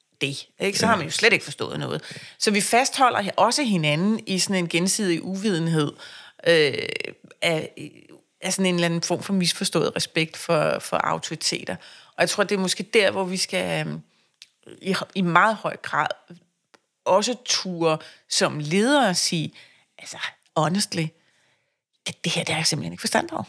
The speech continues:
Speaker 2: Mm.
Speaker 1: Og jeg tror, der sker et skift nu. Altså, nu, nu, øh, noget af det, som,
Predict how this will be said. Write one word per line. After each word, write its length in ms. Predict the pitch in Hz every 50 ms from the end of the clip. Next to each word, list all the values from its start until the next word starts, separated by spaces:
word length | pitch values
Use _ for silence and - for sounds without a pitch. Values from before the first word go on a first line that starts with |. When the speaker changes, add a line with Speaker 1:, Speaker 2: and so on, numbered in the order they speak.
| - -
Speaker 2:
Mm. 200 | - - 196 190 190 - - - -
Speaker 1:
Og 120 | - - 214
jeg 100 | 214 202
tror, 160 | - - 240
der 140 | - 254 233
sker 240 | - - - -
et 100 | 135 -
skift 400 | - - - - 320 302 - -
nu. 180 | 214 185 151 156 - -
Altså, 160 | 202 196 220
nu, 420 | 226 247 277 285 262 - - -
nu, 580 | - 226 233 233 262 277 277 277 269 262 254 247
øh, 500 | 233 220 202 190 190 - - - - - 165 156 - _ _ _ _ _ _ _ _ _ _ _ _ _ _ _ _ _ _ - - _ -
noget 400 | 196 202 208 226 247 277 285 -
af 80 | - 214
det, 300 | - - 226 233 240 233
som, 420 | - - 220 190 175 165 165 196